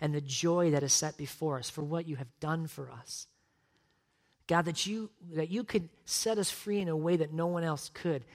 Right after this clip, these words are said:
that, that you could remove pain in ways that no one else can, that you would descend, identify with us. We rejoice that we are your people. And in fact, Lord, I pray, would you empower the song of these people here?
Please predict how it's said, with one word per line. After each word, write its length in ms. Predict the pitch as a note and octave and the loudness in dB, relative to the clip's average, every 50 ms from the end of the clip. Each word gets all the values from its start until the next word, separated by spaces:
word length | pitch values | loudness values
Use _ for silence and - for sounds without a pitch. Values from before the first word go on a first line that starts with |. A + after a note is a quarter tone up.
| - - - _ _ | -20 -20 -20 _ _
that, 160 | - - D#3+ | -18 -4 -2
that 140 | E3 D#3+ - | -2 -2 0
you 180 | F#3 G3+ A3+ | -2 -2 -2
could 220 | F#3 - A3+ G3+ F#3+ | -2 -2 -2 0 2
remove 760 | F#3+ F#3 F#3 F#3 F#3 G3 G#3+ A3 A3 G#3+ G#3 G3+ F3+ - - - - - _ _ - - - - - | 4 4 6 6 6 6 6 6 4 4 4 4 2 0 -4 -10 -20 -20 _ _ -20 -20 -20 -14 -10
pain 500 | - - - G#3+ G#3+ G#3+ G#3+ G#3 F#3+ F3+ | -10 -4 -2 0 2 2 4 4 4 4
in 120 | E3+ E3+ | 4 4
ways 220 | E3+ F3+ F3 E3 | 4 6 6 4
that 100 | D#3 D#3+ | 4 2
no 140 | E3+ E3+ E3+ | 0 0 0
one 140 | E3 E3+ E3 | 2 2 2
else 200 | D#3+ D3+ D3 - | 0 0 -2 -4
can, 460 | - - - F3+ E3+ D3+ C#3 C3 B2 - _ _ _ _ _ _ _ _ _ _ | -6 -6 -4 -2 -2 -2 -4 -8 -12 -16 _ _ _ _ _ _ _ _ _ _
that 120 | - E3 F3 | 0 0 0
you 160 | G3+ A#3 B3 | 0 2 4
would 160 | A#3+ A3+ E3 | 6 6 6
descend, 800 | C3+ F3+ D#3+ - - - - - G#3 G#3 G#3+ F#3+ E3+ D3+ C#3 - - _ _ _ _ - | 4 2 0 2 2 0 0 0 0 0 -2 -2 -2 -4 -6 -8 -12 _ _ _ _ 2
identify 580 | D#3+ D#3 C#3+ - G3 G#3+ G#3 F#3+ - F3+ E3+ | 2 2 4 4 4 4 4 2 2 2 4
with 220 | D#3+ D3+ D3 - C#3+ | 4 4 4 2 0
us. 380 | C3+ A#2 - - - - - - _ _ _ _ _ _ _ _ _ _ _ | -2 -2 -2 -4 -4 -4 -6 -10 _ _ _ _ _ _ _ _ _ _ _
We 180 | D#3 F3+ A#3 A#3+ | 2 4 4 6
rejoice 800 | A3+ A3 F3 C#3 A#2+ A#2 - D#3+ G3 G#3 G#3+ F#3 - - - - - - - _ | 6 4 4 4 2 2 6 8 8 10 8 8 6 4 0 -4 -8 -14 -4 _
that 120 | - F3 | 0 2
we 180 | F3+ F3+ F3 E3+ | 4 4 4 6
are 100 | D#3 D#3+ | 4 4
your 180 | D3+ D3+ D3 D3 | 2 2 0 -2
people. 400 | D3 - E3+ D#3 - C#3+ C3+ C#3 | -2 -2 -4 -4 -4 -4 -4 -2
And 140 | E3 F#3 | 0 2
in 100 | G3+ G3 | 2 0
fact, 340 | E3+ - G#3+ A#3 A3 G3+ - | 0 0 0 0 0 0 2
Lord, 180 | G3+ G3+ F3+ E3+ | 2 6 6 8
I 120 | F3+ G3+ | 8 6
pray, 480 | G3+ - - - F#3+ F#3+ F#3+ E3+ C#3+ - - - - - | 4 2 -2 0 2 4 4 4 4 2 -2 -10 -2 2
would 180 | E3+ F3 D#3 D3+ | 4 4 4 4
you 320 | G#3+ C4 C#4 C#4 C4+ C4 - - | 4 4 4 4 4 2 0 -2
empower 580 | - F3+ F3 D#3+ - - - F#3+ G#3 A3 A3 G#3 | -2 -2 -2 -2 -2 0 2 4 4 6 4 4
the 100 | F3+ E3 | 4 2
song 340 | - - F#3+ F#3 G3 G3 F#3 | 2 0 0 0 0 0 0
of 140 | E3+ D3+ | 0 0
these 220 | D#3+ F3+ G3 F#3 - | 0 0 0 -2 -2
people 460 | - - F#3+ F#3 - F3+ E3+ E3+ F3+ - _ _ _ _ _ | -4 -4 -6 -6 -6 -6 -10 -10 -12 -14 _ _ _ _ _
here? 480 | - - - G3 F#3+ G3 G3 G3 F#3+ | -10 -2 0 2 4 4 2 2 -2